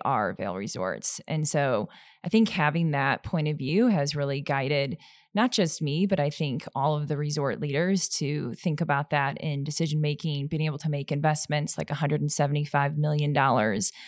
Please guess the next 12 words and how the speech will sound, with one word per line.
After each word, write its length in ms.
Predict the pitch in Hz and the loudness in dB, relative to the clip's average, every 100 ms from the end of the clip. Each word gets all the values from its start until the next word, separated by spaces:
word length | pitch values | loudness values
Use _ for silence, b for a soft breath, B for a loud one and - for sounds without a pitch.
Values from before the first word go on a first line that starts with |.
| B B B - | B B B 0
um, 200 | 147 143 | 2 4
in 100 | 156 | 4
the 100 | 151 | 4
employee 400 | 147 - 139 151 | 2 2 2 2
experience 640 | 165 - 147 156 226 214 | 0 0 2 4 4 4
is 100 | 175 | 2
pretty 220 | - 190 | 4 6
exceptional. 600 | 185 - 156 - 190 143 104 | 4 4 2 4 2 2 2
And 100 | 101 | 0
I 60 | |
think 200 | 160 175 | 2 4
that's, 360 | 190 165 - | 6 4 4